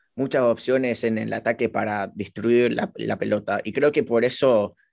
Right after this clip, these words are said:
estamos viendo que Moreira no está tan involucrado, porque su compañero por esa banda no está haciendo todo muy bien, pero creo que con el, con el tiempo va a mejorar mucho.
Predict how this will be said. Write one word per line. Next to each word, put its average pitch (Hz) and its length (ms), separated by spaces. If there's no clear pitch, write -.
estamos 131 380
viendo 127 260
que 123 100
Moreira 120 600
no 127 140
está 127 280
tan 131 300
involucrado, 117 600
porque 107 380
su 104 160
compañero 110 480
por 107 220
esa 101 260
banda 107 500
no 120 140
está 117 260
haciendo 113 380
todo 110 320
muy 113 280
bien, 113 340
pero 165 260
creo 151 260
que 123 280
con 117 180
el, 113 200
con 117 140
el 113 180
tiempo 120 560
va 113 140
a 127 40
mejorar 110 400
mucho. 113 640